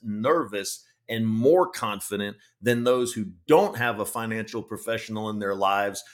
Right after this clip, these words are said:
uh, as far as their ability to protect their finances in the event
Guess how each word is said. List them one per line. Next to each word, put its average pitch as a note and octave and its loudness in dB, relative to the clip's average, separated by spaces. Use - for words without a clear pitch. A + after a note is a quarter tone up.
uh, A2+ 4
as A2+ -2
far C3+ 2
as A#2 0
their A#2+ 0
ability A#2 0
to G#2+ -2
protect A2+ -2
their A2 -2
finances G#2 -6
in F3 2
the C#3+ 4
event A2+ 0